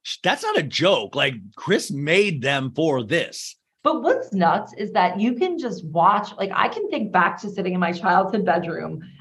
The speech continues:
Speaker 2: and watching the early episodes. I actually hated them from the beginning, but I, um, like, I was very resistant to the Kardashians in the beginning. I just, like, thought it was so dumb.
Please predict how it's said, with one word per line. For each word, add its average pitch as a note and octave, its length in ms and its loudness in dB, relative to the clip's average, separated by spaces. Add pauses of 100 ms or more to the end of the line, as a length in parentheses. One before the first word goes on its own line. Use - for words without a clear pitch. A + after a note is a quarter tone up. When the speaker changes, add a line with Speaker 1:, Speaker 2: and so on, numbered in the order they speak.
(140)
Speaker 2:
and F#3 200 4
watching F#3+ 400 4
the F3+ 200 0
early G3+ 280 4
episodes. F3+ 560 0
I F3+ 100 2
actually F3+ 380 0
hated E3 360 -6
them F3+ 260 2
from E3 160 -4
the D#3+ 60 -6
beginning, D#3 480 -4
but E3+ 240 0 (420)
I, E3 260 4 (220)
um, D3+ 460 0 (680)
like, F#3+ 300 2
I G#3 80 6
was A#3 80 4
very A#3 160 6
resistant G3+ 380 0
to F3+ 80 2
the E3+ 80 0
Kardashians D#3 540 -2
in C#3+ 40 -12
the C#3+ 80 -10
beginning. - 440 -10 (300)
I F3 80 -2
just, F#3 120 2
like, A#3+ 120 -2
thought F#3 140 6
it F#3+ 60 4
was F#3 80 -2
so G#3 80 -2
dumb. - 480 -6